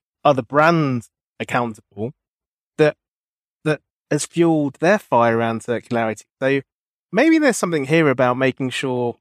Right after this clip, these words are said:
that consumers or purchasers feel empowered that they can make a difference.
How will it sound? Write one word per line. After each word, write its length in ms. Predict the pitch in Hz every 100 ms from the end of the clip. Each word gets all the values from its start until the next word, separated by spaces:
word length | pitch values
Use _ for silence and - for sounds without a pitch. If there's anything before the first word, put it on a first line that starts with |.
| _ _ -
that 280 | 135 -
consumers 800 | - 131 - 151 156 151 151 143 - _ _ _ -
or 460 | 117 113 113 110 - _
purchasers 800 | - 156 - 151 143 135 127 - _ _ _ _ _ -
feel 160 | 156
empowered 680 | 139 127 180 254 131 107 - _ _ _ _ _ _ _ _ _ _
that 180 | 156 156 - _ _ _ _ _ _ -
they 120 | 175
can 360 | 170 180 254 285
make 200 | 139 -
a 40 |
difference. 380 | 117 107 113 98